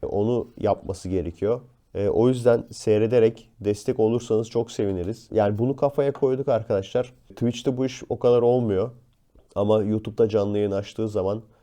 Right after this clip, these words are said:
super chat'lerle, super sticker'larla falan o şekilde daha fazla geçinebilir. Şu an gerçekten yani daha önce Konak'ta çalıyordu. Şu anda Alsancak Kıbrıs şehitlerinde çalıyor. İzmir'de yaşayanlar buranın ne kadar yani burada ne kadar böyle it kopuk,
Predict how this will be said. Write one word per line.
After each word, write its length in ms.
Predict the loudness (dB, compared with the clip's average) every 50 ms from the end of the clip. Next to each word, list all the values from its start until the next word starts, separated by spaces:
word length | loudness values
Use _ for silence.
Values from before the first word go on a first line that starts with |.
| _
super 320 | -12 -10 -10 -6 -4 -6 -6
chat'lerle, 580 | -2 -2 -4 -4 -2 0 0 0 2 0 -2
super 320 | -4 -6 -8 -8 -6 -8 -8
sticker'larla 680 | -8 -10 -10 -10 -6 -4 -2 0 0 0 0 0 -2
falan 320 | -4 -4 -2 -2 -4 -6 -8 -14 -20 _ _ _ _ -4
o 120 | -4 -4 -4
şekilde 640 | -2 -4 -4 -4 -2 -4 -2 0 0 0 0 -2 -4 -2
daha 180 | 0 0 0
fazla 320 | 0 0 -2 -2 -2 -2 -4
geçinebilir. 720 | -6 -6 -8 -6 -6 -6 -6 -6 -6 -6 -8 -8 -10 -16 _ _ _
Şu 260 | -18 -12 -2 0 2
an 180 | 2 2 2 0 -6 -14 -4 2
gerçekten 640 | 4 4 4 4 2 -2 -4 -2 -2 -4 -4 -4 -8 -14 _ _ _ _ _ _ -4
yani 280 | -2 0 0 0 0
daha 240 | 0 0 2 2 2
önce 240 | 2 2 0 -4 -4
Konak'ta 480 | -2 0 0 2 0 0 0 -2 -4 -4
çalıyordu. 600 | -2 -2 -2 -2 0 0 0 0 0 0 -2 -2 -6 _
Şu 320 | _ -20 -12 -4 0 2 4
anda 520 | 4 2 2 0 0 0 0 0 0 -2 -2
Alsancak 560 | 2 2 2 2 0 0 -2 -2 -2 -4 -8
Kıbrıs 300 | -10 -10 -6 -6 -6 -8
şehitlerinde 580 | -6 -6 -6 -6 -4 -4 -4 -4 -2 -4 -6 -6
çalıyor. 440 | -2 -2 0 0 2 0 0 -2 -2 -6 -14 _ _ _ _ _ _ _ -6
İzmir'de 440 | -4 -4 -2 -2 -2 -2 -2 0 2
yaşayanlar 520 | 2 2 2 0 0 0 0 0 0 -2 -2 -4 -8 -12 _ _
buranın 420 | -10 -4 2 2 4 4 2 0 0
ne 120 | 0 0
kadar 240 | 0 0 0 2 0
yani 260 | 0 -2 -2 -4 -4
burada 220 | -4 -2 0 0
ne 100 | 0 0
kadar 280 | 0 0 0 0 2 0
böyle 160 | 0 0 -2
it 280 | -2 -4 -6 -8 -8 -4
kopuk, 440 | -4 -4 -2 -2 -4 -6 -6 -8